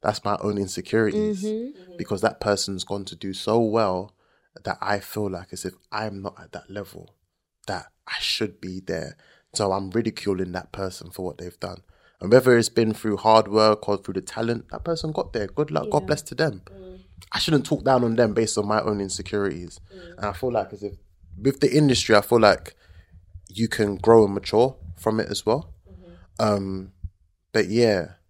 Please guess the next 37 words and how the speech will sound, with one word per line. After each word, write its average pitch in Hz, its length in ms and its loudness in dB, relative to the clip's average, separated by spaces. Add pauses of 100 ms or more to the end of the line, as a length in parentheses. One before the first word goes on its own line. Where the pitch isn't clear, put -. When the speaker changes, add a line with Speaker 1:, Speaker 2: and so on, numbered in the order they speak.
(280)
Speaker 1:
how 262 160 8
do - 120 0
you 311 60 0
guys 226 220 0
balance? - 840 0 (260)
I'll 160 140 -2
ask 151 120 -2
you 143 60 -6
this 135 180 0
question: 110 400 -6
like, - 100 -6
how 165 120 4
do 185 120 -6
you 165 80 -4
get - 240 0
balance 110 560 0 (960)
the - 140 -4
industry 117 360 -2
side, 101 400 -2
well, 104 340 -2 (360)
the 131 60 6
working 143 400 10
side 107 220 2
of 101 140 -4
yourself, 92 400 -2
professional 117 380 2
side 101 200 4
of 98 80 0
yourself, 101 460 2
Speaker 2:
'Cause - 120 -14
it's 220 160 -8
Speaker 1:
with 117 100 0
Speaker 2:
not - 20 -12
Speaker 1:
the 113 80 2
Speaker 2:
really 110 80 0
Speaker 1:
normal 117 220 4
side 95 160 -2